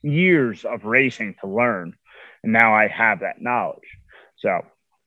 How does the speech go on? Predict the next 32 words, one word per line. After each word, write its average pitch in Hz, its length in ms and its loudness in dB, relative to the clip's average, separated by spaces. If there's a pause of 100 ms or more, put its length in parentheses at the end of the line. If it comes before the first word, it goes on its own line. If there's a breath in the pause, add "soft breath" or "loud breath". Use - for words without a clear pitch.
(320)
um, 104 280 0
and, 117 260 0 (200)
uh, 78 100 -16 (120)
rest 147 360 2
of 170 120 2
it, 185 160 0
it's, 131 280 -2 (360)
it's - 260 -8 (120)
time 147 440 4
more 131 220 2
than 117 140 -2
money. 110 340 -4
The, 107 200 -8 (160)
the 113 120 -10
time 127 540 0
really 117 400 2
is 101 420 -10 (280)
the 95 200 -2 (100)
thing 113 240 2
that, 95 120 -4 (380)
that 107 140 -2
really 117 220 0
takes, - 460 -6 (1120)
it, 147 220 0
it - 280 -2
takes - 280 0
the 135 80 0
most. 104 340 -4
It's 101 360 -10
just 120 180 -6
the 123 100 -8
time, 120 480 2